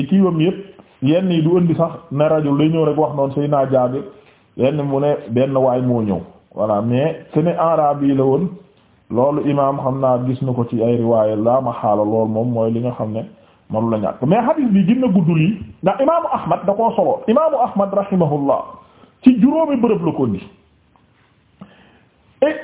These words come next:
juróom hadith quinze mille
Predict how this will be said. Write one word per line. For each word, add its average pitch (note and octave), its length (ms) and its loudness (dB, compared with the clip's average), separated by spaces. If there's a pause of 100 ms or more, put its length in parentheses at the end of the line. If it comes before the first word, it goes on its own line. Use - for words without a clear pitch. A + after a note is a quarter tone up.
(120)
juróom F4 360 4 (760)
hadith C#4+ 480 0
quinze D4 320 2
mille B3 300 2